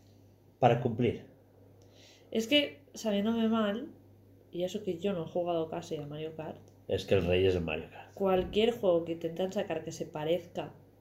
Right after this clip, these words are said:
Speaker 1: No, eh, escucha, Crash Team Racing lo ce-, lo petó mucho el año pasado, ¿eh?
Speaker 2: ¿Sí?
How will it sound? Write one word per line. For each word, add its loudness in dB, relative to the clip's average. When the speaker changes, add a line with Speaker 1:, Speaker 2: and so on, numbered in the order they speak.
Speaker 1:
No, 8
eh, 8
escucha, 4
Crash 0
Team 0
Racing 0
lo 2
ce-, 2
lo -2
petó 0
mucho 2
el 2
año -2
pasado, 0
¿eh? 0
Speaker 2:
¿Sí? -8